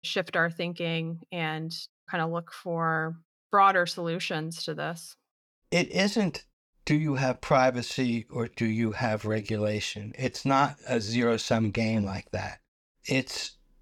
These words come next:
Speaker 2: how far do you allow privacy concerns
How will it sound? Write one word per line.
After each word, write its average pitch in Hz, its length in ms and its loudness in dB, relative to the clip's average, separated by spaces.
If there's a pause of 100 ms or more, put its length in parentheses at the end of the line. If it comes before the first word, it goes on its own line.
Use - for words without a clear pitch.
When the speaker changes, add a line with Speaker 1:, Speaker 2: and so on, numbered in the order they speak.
(240)
Speaker 2:
how 175 420 4
far 147 680 2
do 110 180 -4
you 120 260 2
allow 123 420 4
privacy 143 800 0
concerns 107 880 -6